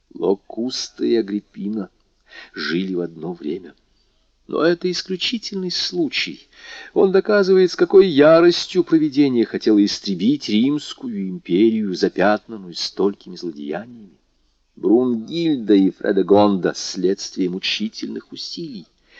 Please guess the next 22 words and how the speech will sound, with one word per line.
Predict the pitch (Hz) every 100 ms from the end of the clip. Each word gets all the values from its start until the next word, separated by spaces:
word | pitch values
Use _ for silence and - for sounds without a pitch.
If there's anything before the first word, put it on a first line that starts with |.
| - -
с | -
которыми | - 127 127
нарождающаяся | 135 139 113 123 151 156 156 - 165 160 160
цивилизация | - 151 151 117 143 143 - 143
стремилась | - - 127 143 131
к | -
познанию | 123 113 90 107 117 104 101
духа | 87 110 143 113
хотя | 98 98 - - 117 131
бы | 131 135
с | -
помощью | - 127 123 - -
посланца | - 104 - 107 107 -
тьмы. | - 82 - _ _ _ _ _ _
И | 82
все | - - - 147
эти | - 135
женщины | 147 151 - - 117 - _ _ _ _ _ _ _ _
были | - 65
молоды | 62 67 80 113 98 80
и |
прекрасны. | 69 - - 82 107 - -